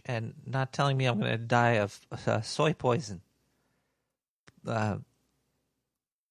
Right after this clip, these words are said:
s-, soyson? That's a pretty cool soyson. Nine one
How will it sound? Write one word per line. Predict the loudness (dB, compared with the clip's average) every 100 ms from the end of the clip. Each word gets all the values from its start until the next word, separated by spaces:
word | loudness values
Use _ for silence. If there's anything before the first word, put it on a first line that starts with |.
| _ _ _ _ _ _ _ _ _ _ _ -8
s-, | -4 -4 -6 -8
soyson? | -6 0 4 4 2 0 0 -2 -8 _ _ _ _ _ _ _ _ _ _ _ _ _ _ _ _ _ _ _ -8
That's | -8 -6
a | -10
pretty | -4 -6
cool | -4 -2 0 0 -4 _ _ _ _ _ _ _ _ _ _ _ _ _ _ _ _ _ _ _
soyson. | -2 2 2 0 -8 -14 _ _ _ _ _ _ _ _ _ _ _ _ _ _ _ _ _ _ _ _ _ _ _ _ _ _ _ _ _ _ _ _ -20 _ _ _ -8
Nine | 4 6 6 2
one | 4 6 4 -4 -10 -8 -6